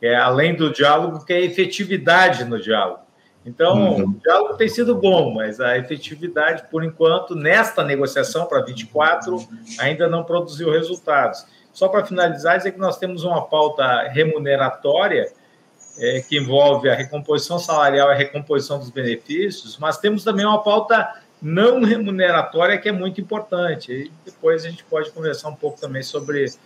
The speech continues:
Speaker 1: sobre essa pauta não remuneratória que in-, e interessa um contingente muito grande de servidores, inclusive de não servidores de,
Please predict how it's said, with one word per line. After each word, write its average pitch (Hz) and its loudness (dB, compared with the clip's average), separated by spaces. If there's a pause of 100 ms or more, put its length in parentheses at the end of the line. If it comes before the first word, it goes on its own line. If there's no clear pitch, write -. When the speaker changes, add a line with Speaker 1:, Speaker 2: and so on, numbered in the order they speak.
(120)
Speaker 1:
sobre 139 -6
essa 139 0
pauta 143 2
não 139 0
remuneratória 135 2
que 165 -8
in-, 165 -6 (260)
e 131 -2
interessa 127 0
um 123 -8
contingente 131 -6
muito 147 -14
grande 123 -4
de 127 -12
servidores, 147 0 (280)
inclusive 190 -2
de 240 6
não 226 4
servidores 190 4
de, 190 2